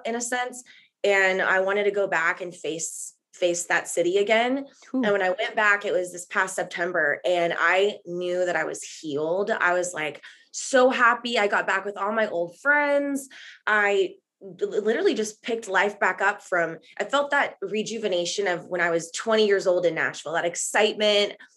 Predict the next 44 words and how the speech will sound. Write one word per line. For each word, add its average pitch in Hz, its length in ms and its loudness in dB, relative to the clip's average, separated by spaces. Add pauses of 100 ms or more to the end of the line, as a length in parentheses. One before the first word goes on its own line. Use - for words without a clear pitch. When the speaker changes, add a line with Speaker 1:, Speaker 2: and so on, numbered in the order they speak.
(140)
Speaker 1:
of 180 140 -6
the 185 80 -6
city 220 540 0
and 175 160 0
the 170 40 -4
vibe 190 320 2
of 185 140 0
the 175 120 -8
people 185 640 0
and 160 220 0
the 170 80 0
work 196 240 0
ethic. 180 420 -2
And 160 200 -6 (260)
I 190 80 0
hadn't 190 300 -2
felt 180 220 -2
that 175 120 2
in 156 220 -6
years. 143 640 -6
And 180 140 -6
so 165 360 2
Speaker 2:
Yeah. 156 260 -10
Speaker 1:
when 196 100 0
I 196 60 2
went 196 160 -2
back 190 240 2
in - 80 -14
September, 185 320 -2
I 165 60 2
was 170 100 -4
like, 170 260 -2
"Wow, 202 320 2 (160)
okay, 269 300 -4
this 220 240 -4
is, 240 320 -8 (440)
like, 190 180 -2
this 190 260 -2
is 220 160 -2
it. 247 180 4
I 175 120 2
definitely, 180 720 -2
I'm 170 220 -2
good. 170 340 2